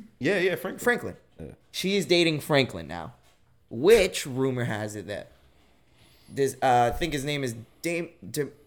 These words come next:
Speaker 2: Damon? I don't know his name. Damonis something. Idris. Damonis Idris, I think his name.
Speaker 1: Yeah, I think his last
Speaker 2: Uh,
Speaker 1: name.
Speaker 2: him and Michael B. Jordan were homeboys. Like, they're cool as fuck.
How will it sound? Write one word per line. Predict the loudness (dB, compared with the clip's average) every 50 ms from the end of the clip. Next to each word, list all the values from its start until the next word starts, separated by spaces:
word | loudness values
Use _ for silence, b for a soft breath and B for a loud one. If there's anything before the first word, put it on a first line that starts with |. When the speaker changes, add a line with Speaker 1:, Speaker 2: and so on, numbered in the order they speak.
| -12
Speaker 2:
Damon? | -8 -6 -6 -4 -6 -6 -8 -10 -12 _ _ _ _ _ _ _ _ _ _ _ _ _ _ -20 -18 -14
I | -10 -8 -8
don't | -6 -6 -4
know | -6 -6
his | -6 -10 -14 -18 -16
name. | -14 -12 -12 -12 -14 -16 B B B B -20 -20 -20 _ -18 -8
Damonis | -4 -2 -2 0 0 0 0 0 -2 -4 -6 -10 -12 -12 -8
something. | -6 -4 -4 -4 -4 -6 -6 -4 -4
Idris. | -4 -4 -4 -6 -10 -12 -12 -10 -6
Damonis | -6 -4 -2 -2 -2 -4 -4 -4 -6
Idris, | -6 -6 -6 -8 -10 -10
I | -10
think | -10 -12 -12 -10
his | -10 -10 -6
name. | -4 -4
Speaker 1:
Yeah, | -2 -2 -2 -2 -2 -4 -6
I | -8
think | -8 -10 -12 -12 -12 -12
his | -14 -14 -14 _ -16
last | -6 0 2
Speaker 2:
Uh, | 4 6 6 6 6 4 0 -2 -6 -16 _ -8
Speaker 1:
name. | -4
Speaker 2:
him | -2 0 0
and | 0 2
Michael | 2 2 2 2 0 -4
B. | -4 -4 -4
Jordan | 0 0 0 2 0 -2 -6 -8 -12 -16 _ _ _ -8
were | -4 2
homeboys. | 4 4 4 4 4 0 -2 -4 -10 -14 -16 -18 _ _ _ _ _ _ _ _ _ _ _ _ _ _ _ _ _ _ -2
Like, | 0 2 2 2 0 -4 -12 -20 _ _ _ _ _ _ _ _ _ _ _ _ _
they're | -6 -6 -2
cool | 2 2 4 4 4 2
as | 2 0
fuck. | 0 0 0 0 -2 -6 -12